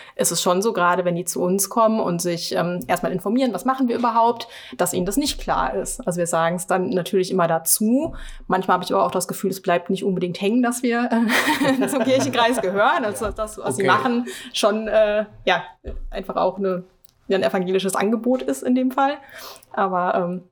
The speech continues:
Speaker 1: ja.
Speaker 2: Ja, d-, das ist jetzt aber, glaub ich, ein,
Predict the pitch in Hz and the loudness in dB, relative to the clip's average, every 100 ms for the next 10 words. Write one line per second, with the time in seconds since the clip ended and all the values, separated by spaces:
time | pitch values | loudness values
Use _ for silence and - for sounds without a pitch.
0 | - - - - - _ _ _ - - | -2 -2 -2 -10 -20 _ _ _ -18 -18
1 | _ 113 113 110 123 123 151 - - 190 | _ 2 2 0 -4 -2 -2 -2 -2 -2
2 | - - 147 147 131 135 135 131 127 - | -2 -4 -2 0 -2 -2 -2 0 -2 -4
3 | 127 | -6